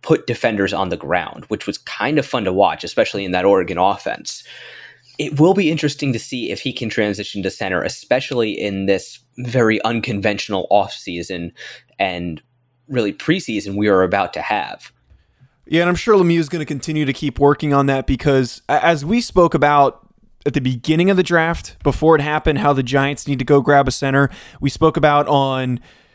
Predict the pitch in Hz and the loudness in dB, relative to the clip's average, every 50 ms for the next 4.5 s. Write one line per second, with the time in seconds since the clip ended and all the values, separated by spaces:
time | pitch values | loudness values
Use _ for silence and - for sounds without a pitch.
0 | _ _ _ - 143 135 117 - - - - 165 165 160 156 151 147 147 139 135 | _ _ _ -8 -6 -6 -6 -6 -10 -4 0 2 4 4 6 6 6 6 4 4
1 | - - - 135 123 - - 156 160 156 139 143 143 139 127 - - - - 190 | 2 0 0 0 0 2 2 2 4 4 4 4 2 0 0 -2 -6 -4 -4 0
2 | 240 233 175 139 123 95 - - _ - 139 - 135 131 151 160 156 151 147 147 | 2 4 4 4 2 0 -4 -10 _ -8 -6 -4 0 2 2 2 2 2 0 0
3 | 135 135 127 - - 147 139 139 139 151 156 143 - - 147 139 131 135 135 131 | 0 0 0 0 2 2 2 4 4 2 2 0 0 0 0 2 4 4 2 2
4 | 123 - 143 139 139 135 - - - | 0 0 0 0 0 -2 -4 -8 -12